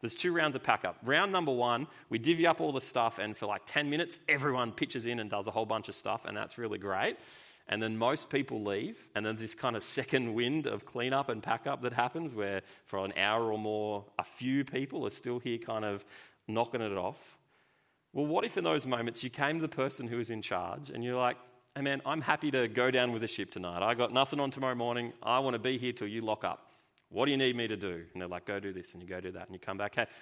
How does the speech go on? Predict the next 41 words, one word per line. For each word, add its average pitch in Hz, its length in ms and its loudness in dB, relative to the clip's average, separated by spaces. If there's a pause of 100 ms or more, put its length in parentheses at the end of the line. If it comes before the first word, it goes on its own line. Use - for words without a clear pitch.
what 131 180 2
next 147 280 4
can 120 160 0
I 107 40 4
do?" 95 160 0
And 98 120 -2
just - 180 -6 (280)
keep 175 260 4
going 147 320 6
till 135 120 -2
you 123 80 -2
get 117 140 2
to 120 80 -6
go 110 180 4
home. 90 300 -2 (1200)
That'd 90 120 0
be 107 80 -2
a 117 60 0
way 131 120 -2
to 147 60 -6
serve. - 640 -6 (540)
You 113 100 -6
really 120 180 0
wanna 117 200 -2
live 113 180 -2
on 110 100 -2
the 101 140 -2
edge? 123 220 -4
Do 113 160 -6
that 107 140 -2
at 98 80 -8
the 98 60 -10
last 101 320 -4
day 104 140 -2
of 92 80 -12
Fat - 320 -6
coming 87 280 -6
up, 80 160 -8
our 90 60 -2
youth 95 300 -6
camp. 85 280 -8